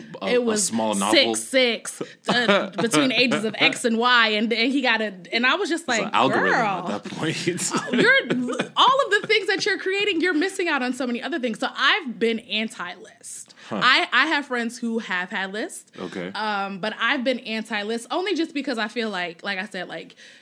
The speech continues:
Speaker 2: when you decide that this is, these are the things that you want, everybody that falls outside of that,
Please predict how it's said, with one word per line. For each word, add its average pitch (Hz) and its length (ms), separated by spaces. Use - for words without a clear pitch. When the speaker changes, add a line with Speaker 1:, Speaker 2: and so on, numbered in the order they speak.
Speaker 2:
when 196 240
you 254 220
decide 214 400
that 185 220
this 240 180
is, 220 120
these 233 200
are 254 100
the 214 60
things 226 160
that 214 220
you 226 80
want, 226 320
everybody 214 460
that 185 220
falls 180 500
outside 277 380
of 349 120
that, 359 340